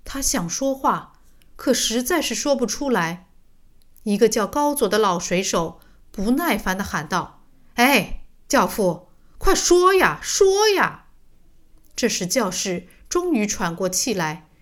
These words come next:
用手指向天边说：“我发现了一艘船。”一听这话，所有的人都站起来，拍着手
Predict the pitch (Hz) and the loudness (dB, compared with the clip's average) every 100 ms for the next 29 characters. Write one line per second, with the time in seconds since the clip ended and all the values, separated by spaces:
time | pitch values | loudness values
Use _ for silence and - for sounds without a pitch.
0 | - - - 311 214 - 180 180 196 - | -20 -20 -4 0 0 -2 -4 -4 -4 -6
1 | 175 208 180 - 285 285 285 180 175 180 | -4 -4 -6 -6 -6 -6 -4 -4 -2 -6
2 | 165 - - - - - - - - - | -8 -12 -20 -20 -20 -20 -20 -20 -20 -20
3 | - - 233 - 214 233 - 269 208 233 | -20 -4 2 2 2 -4 -2 -2 -2 -4
4 | 226 269 269 262 - 160 175 226 190 - | -2 0 0 -2 -6 -8 -8 -8 -10 -14
5 | - _ - - 330 247 370 370 381 - | -20 _ -20 0 2 4 2 4 4 6
6 | 226 175 - - - - - - 330 311 | 4 2 -2 -20 -20 -16 -4 0 4 6
7 | 370 370 233 214 233 302 311 392 240 - | 6 6 6 4 2 2 2 0 2 0
8 | 190 160 156 - - - - 359 294 247 | 0 0 -2 -14 2 12 12 12 2 0
9 | 175 - | -2 -4